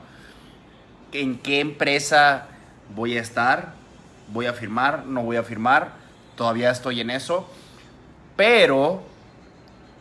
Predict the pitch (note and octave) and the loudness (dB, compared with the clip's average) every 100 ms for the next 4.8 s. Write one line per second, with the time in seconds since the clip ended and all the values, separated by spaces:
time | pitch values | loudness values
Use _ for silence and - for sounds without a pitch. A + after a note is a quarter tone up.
0 | - - - - - - C3 C#3 - C#3 | -20 -20 -20 -20 -20 -2 2 2 2 -6
1 | - F#3+ G3 F#3+ - F3+ F3+ E3+ D#3+ D#3 | -4 -4 -4 -6 -6 -2 0 -2 -2 -2
2 | C#3+ - - - - - - - - - | -4 -18 -20 -20 -20 -20 -20 -20 -20 -20
3 | - - B2 A#2+ A#2 - D#3 D#3+ - C#3 | -20 -2 0 2 -2 -2 -6 -6 -6 -6
4 | B2 - A#2 C3 D3 E3 C#3+ E3+ | -6 -8 -12 -2 0 2 0 -4